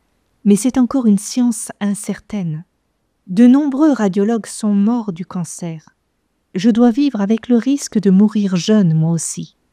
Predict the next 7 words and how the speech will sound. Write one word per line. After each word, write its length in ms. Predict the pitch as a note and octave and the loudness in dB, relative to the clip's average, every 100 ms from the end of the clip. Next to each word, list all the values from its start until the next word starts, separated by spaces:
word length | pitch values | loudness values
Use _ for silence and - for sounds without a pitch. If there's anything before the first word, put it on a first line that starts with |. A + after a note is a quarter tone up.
| _ _ _ _ _ | _ _ _ _ _
Il 160 | G#3 G3 | 0 2
faut 240 | - C4+ | 0 0
que 140 | - | 4
Midori 480 | A3 G#3+ G#3+ G3+ A3 | 6 6 6 4 2
le 100 | F#3 | 0
comprenne 540 | - F#3+ E3 - F#3+ E3+ | 0 0 -2 -2 -2 -2
clairement 560 | - G#3 F#3+ E3+ D#3 | -2 -2 0 0 -2